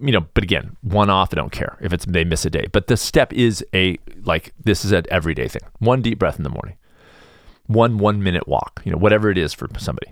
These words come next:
It could be way bigger than that, depends on what their small step is. But eventually, as they start to embody more action and their s-, and their steps list begins to grow, there is a very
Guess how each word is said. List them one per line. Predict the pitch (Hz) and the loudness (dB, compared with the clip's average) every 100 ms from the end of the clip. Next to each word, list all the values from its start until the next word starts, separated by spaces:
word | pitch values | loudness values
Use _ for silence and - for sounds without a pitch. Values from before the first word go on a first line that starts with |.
| _ | _
It | |
could | - | -6
be | 85 80 | -4 -2
way | 80 | 0
bigger | 78 82 80 | 0 0 0
than | 78 | 0
that, | 78 82 | 0 0
depends | - 80 80 | -2 -2 0
on | 85 | 0
what | 80 - | 0 0
their | 87 | 0
small | - 90 | 2 0
step | 87 110 | 2 -2
is. | 123 - | -2 -4
But | - 113 - _ _ _ _ - - - - - - - | 0 2 2 _ _ _ _ -20 -20 -20 -20 -20 -12 -2
eventually, | 117 113 220 226 110 69 - | 0 2 0 0 -2 -2 -2
as | 90 98 | 0 2
they | 107 95 - | 0 0 -4
start | - 135 143 | 2 2 2
to | 127 | 0
embody | 104 101 104 107 | 2 4 4 2
more | 98 101 107 - | 0 2 0 2
action | 90 90 - - - - - _ _ _ _ _ _ _ - | 0 0 -4 -8 -10 -16 -18 _ _ _ _ _ _ _ -6
and | 82 | -2
their | 87 | 0
s-, | 80 - - | -2 -6 -8
and | - 92 | -4 -2
their | |
steps | 85 - 120 127 | 0 2 2 2
list | 107 | 0
begins | 113 101 87 | 0 0 -2
to | 82 | -2
grow, | - 117 65 - - _ _ _ _ _ _ _ _ _ _ - | -2 0 2 0 -10 _ _ _ _ _ _ _ _ _ _ 0
there | 104 98 | 2 2
is | 98 | 0
a | 98 - | -2 -4
very | 98 113 135 | 0 2 2